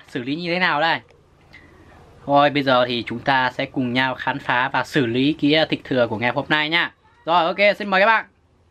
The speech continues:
Tung. Rồi, bây giờ thì còn mình một mình thôi, mọi người ơi. Một mình sống trên bếp củi lửa hồng.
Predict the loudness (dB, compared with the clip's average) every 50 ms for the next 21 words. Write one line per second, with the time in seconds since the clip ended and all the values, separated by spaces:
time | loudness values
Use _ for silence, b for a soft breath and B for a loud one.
0 | _ _ _ _ 2 2 2 2 0 -4 -10 -14 -20 -20 _ _ -20 -20 -20 -20
1 | -20 -20 -20 -20 -20 -20 -20 -20 -20 -20 -20 B B B B B B B B B
2 | B B B B B -20 -20 -20 -14 -6 0 2 4 6 6 6 4 4 4 4
3 | 2 4 4 4 4 4 6 4 4 4 4 2 2 2 2 0 2 2 2 2
4 | 2 2 2 2 4 4 4 4 4 4 6 6 6 6 4 4 4 4 4 4
5 | 4 4 4 6 6 8 8 8 8 8 8 8 8 8 8 8 8 8 8 8
6 | 8 6 6 4 2 0 -6 B B B B B B B B -20 -20 -20 -20 -20
7 | -20 -20 -20 -20 -20 -20 B B B B B B B B B B B B B B
8 | B B B -16 -6 0 2 4 4 6 6 6 6 6 4 4 4 4 4 2
9 | 2 0 2 2 2 2 2 2 2 4 4 4 2 2 0 -2 2 2 4 4
10 | 4 4 4 2 4 4 4 4 4 4 4 6 6 6 4 4 2 2 2 2
11 | 2 2 0 -2 -2 -4 -4 -4 -4 -4 -4 -4